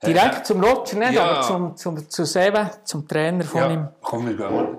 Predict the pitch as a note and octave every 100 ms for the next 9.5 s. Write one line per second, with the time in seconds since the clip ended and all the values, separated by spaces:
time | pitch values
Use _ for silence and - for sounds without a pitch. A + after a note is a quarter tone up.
0 | - - D3 D3+ D#3 C#3 C#3+ C#3 C3+ A#2+
1 | G#2+ G2+ B2 B2 G#2+ G2 F#2 G#2+ G2+ G2
2 | G2 D#3+ F#3+ G#3 G#3+ C4+ C#4 B3 A#3+ A#3+
3 | A3 A3 A#3 F3 - F3+ E3+ D3 E3 G3+
4 | G#3+ - - G3 G3+ G#3+ - _ - -
5 | - - G3 F3 - F#3 F#3+ E3+ - -
6 | G#3+ D3+ G3 G3 D3 - F3 E3+ F3 B2
7 | A#2+ E3 D3+ G#2+ A2+ G#3+ - B3+ - G3+
8 | - A#2 - - B2 A#2 C#3 G#3+ A#3+ A3
9 | A#3 A3+ - G3 -